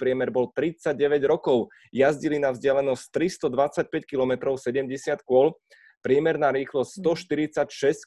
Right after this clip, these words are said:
Speaker 1: kilometrov za hodinu a víťazom bol neskorší majster sveta Giuseppe Farina na nádhernej Alfa Romeo sto päťdesiat osem, prezývanej Alfeta. Minulý rok ju prevetral inak na Silverstone aj Kimi Raikkonen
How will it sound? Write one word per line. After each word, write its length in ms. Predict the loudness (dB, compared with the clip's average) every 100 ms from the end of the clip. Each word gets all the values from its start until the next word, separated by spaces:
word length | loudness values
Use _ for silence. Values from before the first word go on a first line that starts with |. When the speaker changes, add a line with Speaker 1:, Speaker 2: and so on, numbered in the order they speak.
| -2
Speaker 1:
kilometrov 480 | 0 0 0 0 2
za 160 | 2
hodinu 400 | 0 -2 -2 -4
a 160 | -2 -4
víťazom 640 | -4 -4 -2 0 0 -2
bol 400 | 2 6 8 6 2 _ 0
neskorší 400 | 2 2 -2 0
majster 480 | 0 0 -2 -4 -2
sveta 560 | -2 -2 2 0 0 _ _
Giuseppe 560 | -6 -4 0 2 2
Farina 640 | 0 2 2 2 2 2 2 _ _
na 320 | -6 -4 -4 -8 _ -6
nádhernej 800 | 2 4 2 0 -4 -2 -2 -2
Alfa 400 | 0 0 0 0
Romeo 400 | 0 0 0 -2
sto 240 | -2 -2 0
päťdesiat 400 | -2 -2 -2 0
osem, 360 | 0 0 -4 -4 -6
prezývanej 480 | -4 -2 -2 -2 -4 0
Alfeta. 560 | 0 0 -2 0 -2 -4 _ -10 -6
Minulý 240 | -2 0
rok 160 | 0 -2
ju 80 |
prevetral 560 | -2 0 0 0 2 2
inak 280 | 0 -2 -2
na 80 | -6
Silverstone 560 | -8 -8 -6 -4 -6 -6
aj 160 | -8
Kimi 240 | -6 -2 0
Raikkonen 480 | 0 0 0 0